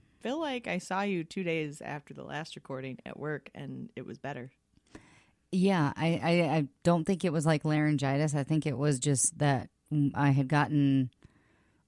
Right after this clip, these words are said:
Speaker 2: boat throat.
Speaker 1: Yeah.
Speaker 2: Which I, I made up, but it's probably a thing. Um,
Speaker 1: I was gonna say ocean voice.
Speaker 2: <clears throat>
Speaker 1: Like, it happens if you're out at sea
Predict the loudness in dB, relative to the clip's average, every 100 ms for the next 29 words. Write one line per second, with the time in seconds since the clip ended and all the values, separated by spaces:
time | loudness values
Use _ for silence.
0 | -2 2 2 0 -2 2 2 2 -6 _
1 | _ -12 0 2 2 -2 -4 -4 -2 -2
2 | -2 -4 _ _ -4 2 4 6 6 4
3 | 2 -2 -2 -2 -4 -2 2 2 2 2
4 | 2 2 _ _ 0 4 6 6 6 6
5 | 4 2 4 2 2 -2 -2 -6 -6 -6
6 | -4 -2 0 0 -2 -2 -4 -8 _ _
7 | _ _ _ _ -4 0 0 0 -2 -2
8 | -4 -4 -2 -2 -4 -6 _ _ _ _
9 | _ -14 -12 -12 -12 -10 -10